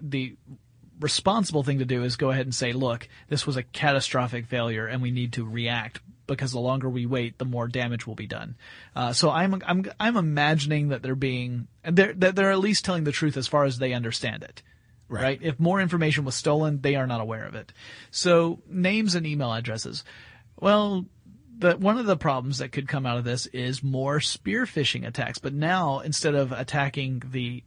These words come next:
Speaker 1: Epsilon to get its database, it's going to be attacking the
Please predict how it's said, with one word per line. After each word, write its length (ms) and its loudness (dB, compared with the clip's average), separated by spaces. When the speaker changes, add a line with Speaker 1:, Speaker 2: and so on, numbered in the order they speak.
Speaker 1:
Epsilon 540 -2
to 100 -6
get 160 -2
its 160 -10
database, 500 0
it's 120 -12
going 220 -4
to 80 -2
be 120 -2
attacking 500 -4
the 240 -6